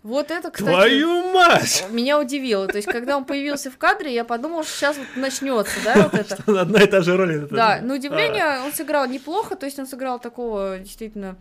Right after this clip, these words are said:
Speaker 1: м, типа, ну, батю, да, который вот там с солдатами заодно, и с немцами он, э, разговаривает, то есть там в морду одному даёт, причём не просто вот избивает
Speaker 2: Мгм,
Speaker 1: сапогами,
Speaker 2: мгм,
Speaker 1: нажравшись
Speaker 2: мгм.
Speaker 1: водярок, как обычно, а именно потому, что тот, э, говорит плохо про его погибших, э, курсантов.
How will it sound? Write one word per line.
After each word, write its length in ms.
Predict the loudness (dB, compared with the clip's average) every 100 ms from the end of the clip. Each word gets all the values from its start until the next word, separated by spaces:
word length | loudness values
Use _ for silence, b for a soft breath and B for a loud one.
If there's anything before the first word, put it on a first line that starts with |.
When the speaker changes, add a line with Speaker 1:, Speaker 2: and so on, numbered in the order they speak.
| B B _
Speaker 1:
м, 480 | -14 -12 -12 -12 -14
типа, 500 | -14 -12 -10 -10 -12 _ _
ну, 280 | -14 -12 -12
батю, 420 | -8 -6 -4 -6
да, 260 | -6 -4 -6
который 280 | -12 -14 -16
вот 160 | -16 -18
там 160 | -18
с 80 | -14
солдатами 460 | -12 -8 -10 -10 -12
заодно, 400 | -12 -8 -6 -6
и 80 |
с 100 | -8
немцами 400 | -10 -10 -10 -10 -10
он, 180 | -10 -14 B B -12
э, 240 | -8 -6
разговаривает, 800 | -6 -4 -2 0 -2 -4 -8 -12
то 80 | -16
есть 220 | -16 -16
там 300 | -16 -16 -14
в 100 | -10
морду 360 | -6 -4 -4 -6
одному 340 | -6 -8 -8
даёт, 400 | -6 -6 -6 -8
причём 360 | -14 -12 -10 -8
не 100 | -6
просто 320 | -4 -4 -4
вот 140 | -8 -8
избивает 400 | -4 2 2 2
Speaker 2:
Мгм, 40 |
Speaker 1:
сапогами, 400 | 0 2 2 0 0
Speaker 2:
мгм, 80 |
Speaker 1:
нажравшись 480 | -2 0 -2 -2 -4
Speaker 2:
мгм. 40 | -4
Speaker 1:
водярок, 380 | -2 -4 -8
как 80 | -12 -10
обычно, 340 | -10 -12 -18 B B B B -4
а 180 | -2 -2
именно 320 | -4 -4 -6
потому, 340 | -6 -6 -6
что 160 | -8 -8
тот, 320 | -8 -10 -8
э, 120 | -8
говорит 320 | -6 -6 -6 -6
плохо 240 | -8 -8
про 120 | -6 -6
его 100 | -4
погибших, 560 | -6 -8 -8 -12 -12
э, 180 | -12 -12
курсантов. 480 | -12 -10 -10 -10 -16